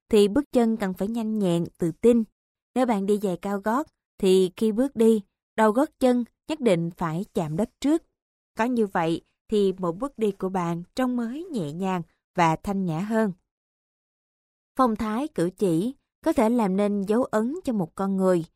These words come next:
Nó không chỉ phản ánh được trạng thái tinh thần của người phụ nữ, mà nó còn là thước đo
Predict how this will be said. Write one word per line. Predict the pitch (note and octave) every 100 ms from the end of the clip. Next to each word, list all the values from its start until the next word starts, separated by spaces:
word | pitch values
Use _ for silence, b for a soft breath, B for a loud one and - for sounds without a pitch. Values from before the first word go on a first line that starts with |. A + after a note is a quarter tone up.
| _ _ _ -
Nó | B3
không | B3+ G#3
chỉ | G3 F3 F#3+
phản | - E3+
ánh | F3 G#3+ C4+
được | A3 F3+ _ -
trạng | F#3+ F3
thái | F#3 B3
tinh | - G#3+
thần | G#3 G#3+ F3+ E3+
của | E3+
người | F#3+ G#3+
phụ | E3+ E3+
nữ, | F3 E3+ F#3+ C4 _ _ _
mà | G#3 G3+
nó | C#4+ -
còn | A3+ G3
là | G3 F#3+ F#3
thước | C4+ D#4+ -
đo | A#3+ B3